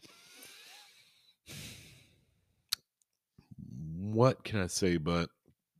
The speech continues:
I listened to the Van Meter Monster, uh, episode, and there's, there's a lot of things that have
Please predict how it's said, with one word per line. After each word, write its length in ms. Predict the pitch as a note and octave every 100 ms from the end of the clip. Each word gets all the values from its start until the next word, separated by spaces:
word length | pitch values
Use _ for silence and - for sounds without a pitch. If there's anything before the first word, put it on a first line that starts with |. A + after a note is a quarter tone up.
| _ _ _ _ - - _ _ _
I 100 | -
listened 680 | D#2 D#2+ F#2 - F#2+ F2+ F2
to 160 | -
the 320 | D2+ C2+ C2 B1
Van 520 | B1+ D2 D2 D2 C#2+ C2
Meter 400 | C2+ B1 B1 B1+
Monster, 840 | C2+ B1+ A#1 - - C#2 B1+ A#1+ _ _ _ _ _ _ _ _ _ _ _ -
uh, 340 | A#1 A1 G1+ - _ _ _ _ _ _ _ _ _ _ _ _ _ _ _ _ _ _ _ _ _ _ _ _ _ _ -
episode, 520 | F#2+ - F2+ F2 D#2
and 160 | D#2+ E2+
there's, 200 | F#2+ -
there's 180 | G2+ G2
a 60 |
lot 280 | G2+ G#2+ A2
of 80 | G#2+
things 420 | G#2+ F#2+ F#2 D#2
that 200 | F2 E2+
have 340 | E2 D#2 -